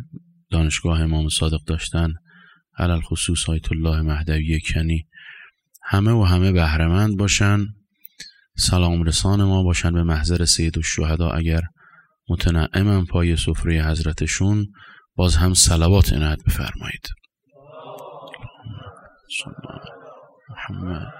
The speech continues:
و آل محمد و عجل فرج. خب، ماه، ماه رمضان، از باب مقدمه تا انشالله وارد بحثمون بشیم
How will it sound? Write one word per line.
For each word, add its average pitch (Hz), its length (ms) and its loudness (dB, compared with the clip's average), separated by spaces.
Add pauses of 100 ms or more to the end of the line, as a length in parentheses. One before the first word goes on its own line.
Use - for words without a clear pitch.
(300)
و 92 80 -8
آل 87 640 -6 (140)
محمد 78 520 -8 (160)
و 78 40 -8
عجل 82 680 -6
فرج. - 480 -10 (960)
خب، 101 220 -2
ماه، 110 360 4
ماه 113 300 4
رمضان، 92 680 2
از 82 260 -4
باب 95 380 4 (600)
مقدمه 85 680 0
تا 82 280 0 (100)
انشالله 82 380 0
وارد 80 380 2
بحثمون 80 600 0
بشیم 87 500 0